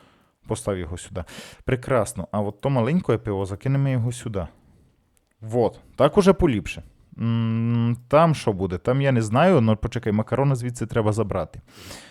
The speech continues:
Макарони, де б ми їх поставили, почекай. Де, блядь, у мене макарони були? <laughs> Можеш уявити собі, я все, бляха, прям повністю забув.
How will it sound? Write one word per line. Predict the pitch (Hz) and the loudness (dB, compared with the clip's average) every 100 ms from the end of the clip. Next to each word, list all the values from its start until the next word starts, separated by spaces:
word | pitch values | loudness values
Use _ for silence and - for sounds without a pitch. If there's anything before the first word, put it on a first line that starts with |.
| - - _ - | -20 -20 _ 0
Макарони, | 104 101 104 101 113 147 170 165 | 0 2 0 2 4 6 6 6
де | 139 139 | 4 2
б | 135 127 | 2 4
ми | 123 120 | 4 4
їх | 107 | -2
поставили, | - 101 - 135 139 131 127 | -8 -8 -4 0 0 0 -2
почекай. | 123 117 - - 90 - 87 - - _ _ _ _ _ _ _ _ _ - | -2 -6 -4 -6 -6 -6 -10 -10 -18 _ _ _ _ _ _ _ _ _ 2
Де, | 160 | 4
блядь, | 160 151 | 4 2
у | 127 | 2
мене | 131 | 2
макарони | 123 117 - 98 92 | 4 0 -4 -6 -4
були? | 80 78 82 _ _ - - - - | -6 -8 -14 _ _ -20 -14 0 8
<laughs> | 214 - 226 - - - | 10 10 8 6 -6 6
Можеш | 214 262 - | 10 10 10
уявити | 220 240 175 135 | 12 12 10 6
собі, | 123 151 | 4 4
я | |
все, | 226 - | 6 4
бляха, | 214 214 - | 4 4 4
прям | 175 185 165 | 0 2 2
повністю | 160 160 147 - | 4 2 2 0
забув. | 131 113 101 | 0 2 0